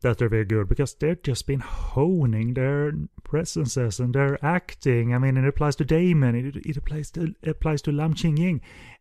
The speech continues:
And think of that for a minute, Tom. Neither of those two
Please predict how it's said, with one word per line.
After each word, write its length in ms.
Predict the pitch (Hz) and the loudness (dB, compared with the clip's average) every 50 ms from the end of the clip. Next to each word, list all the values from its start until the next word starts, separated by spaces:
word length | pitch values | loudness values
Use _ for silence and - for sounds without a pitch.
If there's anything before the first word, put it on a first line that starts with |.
| _ - | _ -2
And 260 | 160 156 156 151 143 - - - _ _ _ _ _ _ _ _ _ _ _ _ | 0 2 2 2 0 -2 -8 -20 _ _ _ _ _ _ _ _ _ _ _ _
think 200 | - 233 247 - | -2 -2 0 2
of 60 | 165 127 | 4 4
that 160 | 123 113 - | 4 2 2
for 160 | - 127 117 | 2 2 2
a 100 | 113 123 | 2 2
minute, 300 | 123 117 117 113 110 - | 0 2 2 2 0 0
Tom. 280 | 120 110 101 101 98 - - - _ _ _ _ _ _ _ _ _ _ - | 0 0 0 0 -2 -6 -10 -16 _ _ _ _ _ _ _ _ _ _ -2
Neither 500 | 127 117 127 131 151 190 220 220 196 185 | 2 4 6 6 6 6 6 6 6 4
of 120 | 170 131 | 4 4
those 280 | 123 - - 123 - - | 4 2 2 0 -4 -6
two 260 | - - - - | -4 -4 -6 -6